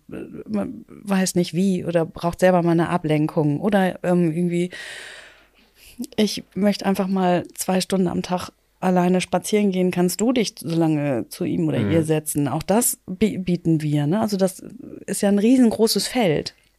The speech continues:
Speaker 1: So,
Speaker 2: Ja.
Speaker 1: jemand ist einfach lebensverkürzend erkrankt und da gibt es ganz, ganz viele Menschen, die Unterstützung brauchen.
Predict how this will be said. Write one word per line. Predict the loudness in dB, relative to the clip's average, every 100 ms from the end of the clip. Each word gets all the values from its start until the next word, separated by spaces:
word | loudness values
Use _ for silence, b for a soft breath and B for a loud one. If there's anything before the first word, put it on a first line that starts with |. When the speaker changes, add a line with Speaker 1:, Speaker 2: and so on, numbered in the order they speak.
| _ _ _ _ _ _ _ _ -6
Speaker 1:
So, | 2 2
Speaker 2:
Ja. | 2 -6 -10 -10
Speaker 1:
jemand | -2 2 2
ist | -2 -6 -6
einfach | -4 -4 -8 -20 -20 -20 _ _ _ -20 -20 -8
lebensverkürzend | 2 2 4 0 -2 -2 -4
erkrankt | -6 -2 0 2 2 2
und | 2 2 0 B B B B B
da | 0 2 2
gibt | -2 -8 -4 0
es | 0 0
ganz, | 0 2
ganz | -2
viele | -2 0 2
Menschen, | 2 0 -2 -2
die | 0 -2 -4 _ _ _ -4
Unterstützung | -4 -2 -6 -4 0 0 -4 _ _ _ _
brauchen. | -8 -2 -2 -2 -4